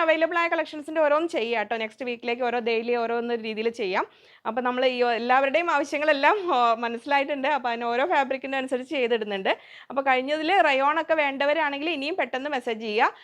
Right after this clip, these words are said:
ബിഗ് വിഡ്ത്തിൽ വേണ്ടവർ. അതിൽ out of stock ആയത് നമുക്ക് ഇനിയും റെഗുലർ ആയിട്ട്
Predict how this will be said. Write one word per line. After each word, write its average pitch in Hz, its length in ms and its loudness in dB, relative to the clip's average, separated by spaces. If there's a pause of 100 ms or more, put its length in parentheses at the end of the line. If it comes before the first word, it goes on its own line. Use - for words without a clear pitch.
(240)
ബിഗ് 220 180 0
വിഡ്ത്തിൽ 247 360 0
വേണ്ടവർ. 214 320 4 (120)
അതിൽ 247 220 0
out 233 180 -4
of 254 100 -6
stock 269 180 -4 (100)
ആയത് 285 180 2
നമുക്ക് 285 220 -6
ഇനിയും 294 200 -2
റെഗുലർ 247 360 0
ആയിട്ട് 233 160 -2